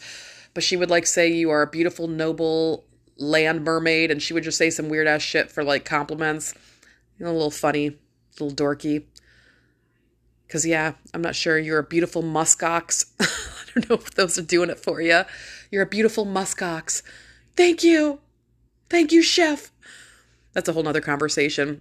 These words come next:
Anytime I watch those chef shows, I feel like there's a little hint of, like, some domination there, you know, a little bit of a dominant kind of thing, you know, "Yes, sir. Yes, chef."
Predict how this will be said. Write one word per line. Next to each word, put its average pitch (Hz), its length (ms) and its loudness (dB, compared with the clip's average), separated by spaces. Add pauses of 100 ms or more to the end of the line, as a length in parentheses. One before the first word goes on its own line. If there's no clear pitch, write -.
Anytime 180 300 0
I 185 80 2
watch 156 240 2
those 151 160 0
chef 147 240 -2
shows, 165 360 -2 (280)
I 170 80 -2
feel 180 160 2
like 185 100 4
there's 170 140 -2
a 160 40 -4
little 160 200 0
hint 156 320 -2
of, 143 100 -2
like, 139 200 0
some 143 340 0 (280)
domination 147 680 0
there, 139 180 6
you 139 80 2
know, 135 100 2
a 139 40 0
little 147 180 0
bit 147 140 -2
of 143 120 0
a 143 80 2
dominant 147 460 0
kind 147 200 2
of 143 100 -2
thing, 143 280 2
you 139 80 -4
know, 135 180 -2 (460)
"Yes, 302 300 6
sir. 247 400 4 (120)
Yes, 339 300 8
chef." 339 520 4